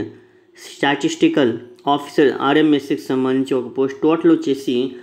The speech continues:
ఆరు వేకెన్సీస్ అనేటటువంటి మనకున్నాయి ప్రజెంట్. కాబట్టి ప్రతి ఒక్కరు అప్లై చేసుకోవచ్చు. Candidates can apply for more than one post in one application. ఎవరు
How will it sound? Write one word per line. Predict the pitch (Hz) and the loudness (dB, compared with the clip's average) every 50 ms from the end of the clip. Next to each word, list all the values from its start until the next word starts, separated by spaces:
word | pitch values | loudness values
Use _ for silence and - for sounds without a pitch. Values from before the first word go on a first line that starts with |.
| - - _ _ - 120 127 | -20 -20 _ _ -4 0 2
ఆరు | 139 156 151 139 131 | 2 4 4 4 4
వేకెన్సీస్ | 127 120 147 143 135 147 147 - - | 2 2 0 -2 -2 -4 -6 -4 -4
అనేటటువంటి | 131 127 120 123 120 127 135 131 123 | -2 -2 -2 -2 -2 -2 -2 -2 -2
మనకున్నాయి | 117 113 117 123 123 123 120 117 135 175 - 180 - - | -2 -4 -4 -2 -2 0 0 2 2 0 0 -2 -4 -2
ప్రజెంట్. | 131 131 127 139 135 127 113 147 175 233 - - - - - _ _ - | 0 2 2 2 2 2 2 0 0 0 -2 -8 -14 -20 -20 _ _ -2
కాబట్టి | 151 156 165 175 170 - 165 - | 2 2 4 4 2 2 0 0
ప్రతి | 143 131 - 151 147 | 0 2 2 0 0
ఒక్కరు | 139 - - 147 135 | 0 0 -2 -2 -2
అప్లై | 123 - 139 135 131 135 | -2 0 0 0 2 2
చేసుకోవచ్చు. | 131 127 127 - 147 131 123 120 - 151 - - | 0 -2 0 2 2 2 4 4 2 -2 0 0
Candidates | 131 127 131 143 151 170 175 170 170 - | 0 0 2 4 4 4 4 4 2 0
can | 165 147 135 127 | 0 2 2 0
apply | 123 - 143 160 160 - | -2 0 0 0 0 0
for | - 147 135 131 127 | -2 -4 -2 -2 0
more | 131 139 151 151 147 | 2 2 2 2 2
than | 160 156 147 127 - - 120 123 | 2 2 2 2 0 0 0 2
one | 135 151 151 156 | 2 0 0 0
post | - 151 156 151 156 139 135 | 2 2 2 2 0 -2 -2
in | 131 127 - - - - 131 | -2 -2 -4 -6 -6 -2 0
one | 151 156 - - | 0 0 0 -2
application. | 120 107 - 127 123 - 135 127 131 - - 110 107 110 - 113 | -6 -2 -2 -2 0 2 2 2 2 2 -2 -6 -6 -8 -8 -8
ఎవరు | 110 113 120 123 | -8 -8 -8 -8